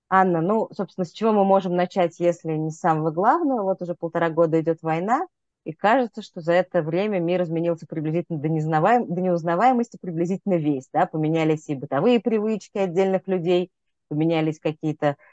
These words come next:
э, представления о мироустройстве, части этого мироустройства. Что для вас личным за эти два,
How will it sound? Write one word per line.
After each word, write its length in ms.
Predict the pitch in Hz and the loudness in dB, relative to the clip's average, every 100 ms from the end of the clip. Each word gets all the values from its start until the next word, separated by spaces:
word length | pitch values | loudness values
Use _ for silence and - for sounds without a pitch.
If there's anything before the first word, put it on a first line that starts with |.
| _ - | _ -2
э, 120 | 151 | 0
представления 600 | 156 - 165 160 165 160 | 0 -2 2 4 4 4
о 40 | 156 | 2
мироустройстве, 1200 | 151 151 - - 220 220 - - 170 165 160 151 | 2 0 -4 2 4 4 0 -6 0 2 2 -2
части 320 | - 185 - | 0 -2 0
этого 200 | 175 175 | -2 -2
мироустройства. 800 | 170 165 165 - 165 156 - 160 _ _ _ | -4 -4 -4 -6 -6 -6 -8 -18 _ _ _
Что 240 | - - 233 | -20 0 2
для 160 | 269 | 6
вас 220 | 262 262 240 | 4 4 0
личным 440 | 233 - 196 175 | -2 -4 -6 0
за 120 | 165 | 4
эти 260 | 170 165 147 | 4 2 -6
два, 400 | 151 165 151 | -2 0 0